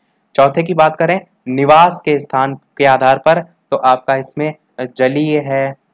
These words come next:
यानी कि जो जल में रहते हैं, starting में मैंने आपको बताया था अनुकूलन के आधार पर, तो जलीय हो गया। वायवीय है, जो कि वायु में उड़ते हैं, जैसे कि आप देखते हैं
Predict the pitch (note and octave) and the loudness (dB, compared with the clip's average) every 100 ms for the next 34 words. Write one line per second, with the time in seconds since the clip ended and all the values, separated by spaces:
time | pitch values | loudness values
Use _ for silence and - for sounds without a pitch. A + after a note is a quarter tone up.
0 | _ A#2 B2 B2+ A#2+ A#2 C3 D3+ D#3 D3+ | _ -14 -10 -6 -6 -4 -4 -2 0 0
1 | C#3 C#3 C#3 C#3 C#3 B2 - A#2 A#2 C#3 | 0 -4 -8 -6 -8 -12 -6 -4 -4 -8
2 | C#3 C#3 C3+ B2+ - B2+ C3 C3 C3 C3 | -8 -6 -6 -6 -8 -4 -2 -2 -4 -6
3 | B2+ B2 - B2+ C3 C3 - C#3 B2 B2 | -6 -10 -8 -8 -8 -10 -8 -4 -2 0
4 | C3 C3 E3+ E3+ _ _ _ - B2+ - | -2 -2 -4 -4 _ _ _ -12 -10 -4
5 | B2 C3+ C#3 C3 B2 B2 B2 _ _ _ | -4 -4 -4 -4 -4 -4 -4 _ _ _
6 | _ _ - A#2 A#2+ C3 C3+ B2+ C#3+ D#3+ | _ _ -16 -4 2 2 2 -4 -6 -2
7 | D#3 C#3 C3 C3 _ _ _ _ _ _ | -2 -2 -4 -6 _ _ _ _ _ _
8 | _ _ _ _ _ _ _ _ _ A#2+ | _ _ _ _ _ _ _ _ _ -12
9 | A2 - A2+ A2+ C3 D3 D#3 - _ - | -10 -10 -6 -4 -2 -2 -4 -8 _ -12
10 | B2+ - C#3+ C#3+ C#3 C3 B2 C3 B2 A#2+ | -10 -6 -4 -4 -6 -8 -10 -6 -6 -4
11 | A#2+ - B2+ B2 B2+ | -8 -8 -8 -8 -10